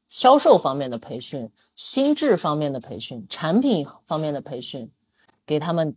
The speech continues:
加油打气、打鸡血啊，造梦啊。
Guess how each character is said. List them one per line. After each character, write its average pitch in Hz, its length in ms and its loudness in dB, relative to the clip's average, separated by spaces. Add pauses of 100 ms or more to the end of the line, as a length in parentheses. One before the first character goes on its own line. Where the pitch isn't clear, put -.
加 175 240 4
油 156 220 2
打 135 260 4
气、 151 440 -4 (240)
打 147 180 2
鸡 175 220 0
血 - 360 -6 (340)
啊， 50 180 -20 (240)
造 143 240 4
梦 143 300 -4 (360)
啊。 - 220 -20